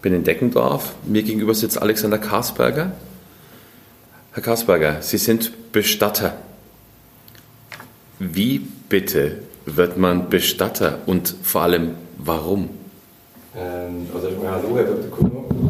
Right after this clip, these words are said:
Speaker 2: Ähm, wie wird man Bestatter? Ich bin aufgewachsen mit dem Bestattungsinstitut. Hab in erster Linie zwar einen anderen Weg eingeschlagen,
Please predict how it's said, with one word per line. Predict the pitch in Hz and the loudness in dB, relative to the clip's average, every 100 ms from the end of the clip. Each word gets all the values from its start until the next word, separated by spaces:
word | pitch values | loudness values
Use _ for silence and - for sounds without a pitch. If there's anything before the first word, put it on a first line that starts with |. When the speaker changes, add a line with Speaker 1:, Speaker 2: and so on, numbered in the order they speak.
| - - - - - - - - - - - | 2 2 2 0 0 0 -2 0 -2 -2 -2
Speaker 2:
Ähm, | 101 101 101 101 98 98 98 101 - - - - - - 117 | 2 4 4 2 2 0 -2 -10 -12 -12 -8 -8 -8 -8 -2
wie | 135 151 | 2 4
wird | 147 | 4
man | 135 139 | 0 -2
Bestatter? | 147 - 135 - - - - - - - - - - - - - - | -2 0 0 0 -2 -4 -10 -12 -14 -20 -16 -16 -16 -20 -20 -20 -8
Ich | 110 - | -8 -2
bin | 139 147 151 147 | 4 6 4 4
aufgewachsen | 147 - 104 98 98 98 | 2 2 0 0 0 -2
mit | 92 | -2
dem | |
Bestattungsinstitut. | 95 - - 98 95 90 - - 90 82 - - - - 90 | -4 -4 -2 -2 -6 -6 -8 -8 -8 -10 -14 -18 -20 -12 -6
Hab | 90 - - | -6 -8 -8
in | 92 - - | -6 -6 -4
erster | - - 107 | -4 -2 0
Linie | 107 101 | 0 0
zwar | 104 92 92 95 | 0 0 0 -2
einen | 98 90 | -2 -4
anderen | 92 87 85 | -6 -4 0
Weg | 101 - | 0 2
eingeschlagen, | 131 131 131 135 131 131 | 0 0 4 4 6 4